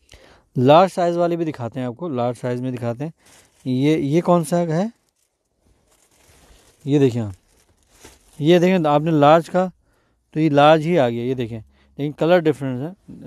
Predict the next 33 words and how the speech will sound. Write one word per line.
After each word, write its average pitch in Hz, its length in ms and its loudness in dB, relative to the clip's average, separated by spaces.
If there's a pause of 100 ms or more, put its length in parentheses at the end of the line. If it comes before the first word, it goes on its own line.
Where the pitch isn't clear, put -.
कलर 143 380 -4 (180)
डिफरेंट 151 360 -6
है 185 100 -8 (500)
और 120 260 -2
लार्ज 131 280 4
साइज़ 117 320 -2
है। 113 120 -6
चलें, 127 320 -4 (520)
आपने 131 220 -4
लार्ज 139 340 4
कहा, 160 220 -2
मैंने 123 360 -4
लार्ज 120 280 -2
ही 147 80 -2
आपके 123 240 -4
सामने 120 280 -8
रख 120 100 -8
दिया। 143 240 -6 (540)
और 123 100 -6
ये 127 180 -2
थ्री 147 220 -2
पीस 147 240 -4
सूट 151 200 -2
है 156 100 2
लार्ज 135 360 0
में, 170 120 -6 (600)
ये 131 240 0
इसका, 147 320 -2
अ, 120 1400 -6
शलवार 123 640 -4
और 117 200 -6
ये 117 160 -6
इसका 160 240 -12